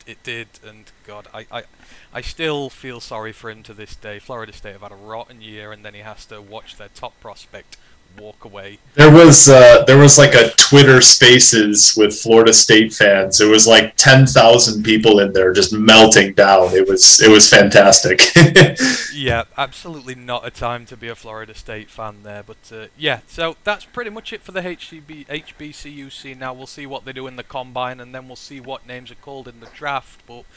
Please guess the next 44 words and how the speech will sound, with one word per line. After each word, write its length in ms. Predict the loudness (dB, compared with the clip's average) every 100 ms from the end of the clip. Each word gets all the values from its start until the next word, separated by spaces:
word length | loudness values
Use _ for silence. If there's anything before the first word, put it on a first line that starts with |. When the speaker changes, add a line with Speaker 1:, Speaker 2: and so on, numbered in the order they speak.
| -20 _ -20
Speaker 1:
we'll 100 | -20
mention 320 | -20 -20 -20
a 40 |
few 220 | -20 -20
of 80 | -20
the 80 | -18
names 400 | -18 -18 _ -20 -20
a 40 |
bit 200 | -20 -20 _ _
further 380 | -20 -20 -20 -20
as 160 | -20
we 80 | -20
go 220 | -20 -20
forward, 480 | -20 -20 -20 -20 -20 _ _
you 60 |
know, 180 | -20 -20
just 200 | _ -20
to 80 | _
remind 420 | -20 -20 -20 -20
you 120 | -20 -20
before 300 | -20 -20 -20
the 100 | _
draft 300 | -20 -20 _ _ _ _
occurs. 340 | _ _ -20 -20
So 160 | -20
now 180 | -12 -12
we're 100 | -14
gonna 140 | -20 -20
move 220 | -20 -20
on 200 | -20 _
to 120 | _
the, 160 | -20 -20 _ _ _ _ -20
the 80 |
main 440 | -20 -14 -14 -14 -20
sections 480 | -20 -20 -20 -20 -20
of 100 | -20
the 80 |
evening. 400 | -20 -20 -20 -20
We're 60 | -20
gonna 200 | -20 -20
take 280 | -18 -20 -20
a 40 |
big 280 | -20 -20 -20
look 260 | -20 -20